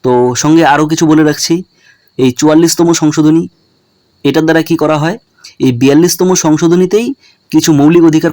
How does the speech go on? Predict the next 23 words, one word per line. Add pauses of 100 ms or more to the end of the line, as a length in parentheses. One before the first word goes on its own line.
খর্ব
করা
হয়েছিল,
যেগুলো (400)
চুয়াল্লিশতম
সংশোধনী
দ্বারা
আবার
পুনরায়
ফিরিয়ে
আনা
হয়। (400)
এবং (120)
আরেকটি
ইম্পর্টেন্ট
কোশ্চেন, (420)
ঠিক
আছে?
আহ, (120)
একত্রিশ
নম্বর
আর্টিকেলটা
right